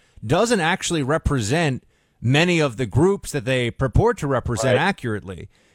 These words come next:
Speaker 1: Meaning that, you know, th-, and you saw this, by the way, with, with even some very prominent members of the, of the gay and, and lesbian community when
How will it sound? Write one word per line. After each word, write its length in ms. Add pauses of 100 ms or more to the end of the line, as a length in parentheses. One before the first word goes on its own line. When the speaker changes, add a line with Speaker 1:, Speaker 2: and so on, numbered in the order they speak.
Speaker 1:
Meaning 400
that, 260
you 100
know, 120
th-, 240
and 120
you 60
saw 260
this, 140
by 180
the 80
way, 120
with, 200
with 140
even 240
some 300
very 260
prominent 460
members 280
of 140
the, 240
of 160
the 100
gay 340
and, 140
and 160
lesbian 400
community 540 (400)
when 720